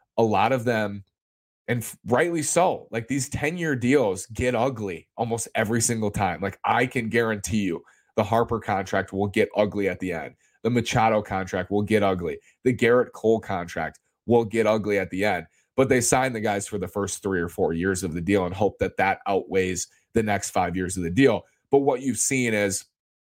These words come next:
unless we're sure we're gonna win the World Series next year,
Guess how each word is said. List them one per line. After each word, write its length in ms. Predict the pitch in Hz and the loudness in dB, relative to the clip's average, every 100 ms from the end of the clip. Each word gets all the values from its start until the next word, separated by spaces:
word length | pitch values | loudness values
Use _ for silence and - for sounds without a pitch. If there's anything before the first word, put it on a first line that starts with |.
| _ _ - | _ _ -2
unless 360 | 131 165 185 | 2 4 2
we're 220 | 123 120 | 0 0
sure 520 | 123 - 87 90 95 - _ _ - | 0 -4 -2 -2 -4 -6 _ _ -2
we're 140 | 113 | 2
gonna 160 | 113 110 | 2 2
win 340 | 85 90 104 | 0 0 0
the 60 | 110 | 0
World 300 | 92 101 98 | 4 4 4
Series 400 | - 85 95 101 | 0 0 0 0
next 320 | 104 104 - | -2 -2 2
year, 300 | 110 110 110 | 4 4 0